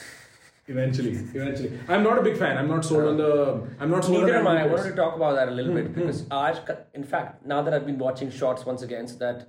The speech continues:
Speaker 2: you know, um, I can understand virality a bit more.
Speaker 1: Hmm.
Speaker 2: I've been noticing Andrew Tate is right in most things Except for the fact that is, उसका जो आइडिया ना मटेरियल अचीवमेंट का, वो overwhelmingly,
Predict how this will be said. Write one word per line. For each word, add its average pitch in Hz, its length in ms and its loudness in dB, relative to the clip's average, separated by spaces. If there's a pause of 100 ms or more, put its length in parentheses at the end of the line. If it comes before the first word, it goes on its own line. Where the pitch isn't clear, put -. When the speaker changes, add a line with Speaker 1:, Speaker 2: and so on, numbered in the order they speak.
Speaker 2:
you 113 100 -16
know, 117 240 -14 (460)
um, 110 220 -14 (100)
I 120 80 -10
can 120 140 -6
understand 113 340 -6
virality 110 420 -4
a 117 40 -6
bit 110 180 -8
more. 117 200 -8
Speaker 1:
Hmm. 147 340 -2 (1000)
Speaker 2:
I've 151 160 -2
been 202 140 0
noticing 202 720 0 (580)
Andrew 151 340 0
Tate 214 200 2
is 156 320 -2
right 143 240 2
in 139 180 -8
most 147 320 -4
things 131 280 -6 (260)
Except - 540 -6
for 190 120 0
the 151 160 0
fact 151 300 2
that 147 160 0
is, 143 80 0 (1400)
उसका 170 240 -4
जो 220 220 0
आइडिया 160 340 2
ना 220 60 2
मटेरियल 180 400 2
अचीवमेंट 160 400 -2
का, 139 100 2
वो 165 100 2 (180)
overwhelmingly, 190 760 2